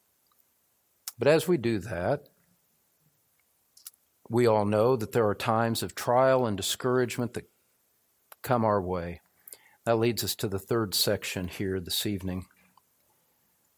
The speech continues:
A profession of faith. A profession of faith. See, God, God saved us,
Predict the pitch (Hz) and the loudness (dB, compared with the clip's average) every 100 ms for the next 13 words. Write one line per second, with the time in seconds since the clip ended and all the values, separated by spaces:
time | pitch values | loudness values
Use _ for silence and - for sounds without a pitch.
0 | _ _ - _ - _ _ 107 - 117 | _ _ -20 _ -20 _ _ -6 0 0
1 | - 139 135 - 139 120 - - 98 87 | 2 4 4 4 0 0 0 -2 -2 -2
2 | 87 - - _ _ _ _ _ _ - | -4 -6 -8 _ _ _ _ _ _ -20
3 | _ _ _ _ 113 - 127 - 151 147 | _ _ _ _ -6 -2 -2 2 4 4
4 | - 156 147 143 127 - - 98 90 85 | 2 0 0 -2 -6 -6 -4 -2 -2 -6
5 | - - _ _ _ _ _ _ - - | -10 -12 _ _ _ _ _ _ -20 -20
6 | _ _ _ _ _ - 151 151 190 160 | _ _ _ _ _ 0 4 8 8 6
7 | 143 127 160 160 - - 196 185 135 104 | -2 4 6 6 4 4 6 6 4 2
8 | 107 - - | 2 0 -2